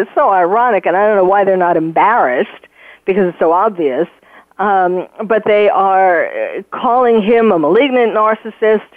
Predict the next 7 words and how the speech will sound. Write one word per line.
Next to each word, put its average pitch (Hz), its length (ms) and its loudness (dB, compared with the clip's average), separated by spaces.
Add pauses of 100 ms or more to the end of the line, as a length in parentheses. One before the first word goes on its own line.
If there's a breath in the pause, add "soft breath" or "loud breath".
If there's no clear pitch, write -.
(320 loud breath)
a 156 300 0
psychopathological 196 1200 0
narcissist, 214 760 0
all 302 180 0
kinds 247 260 -2
of 202 60 0
narcissists. - 800 -4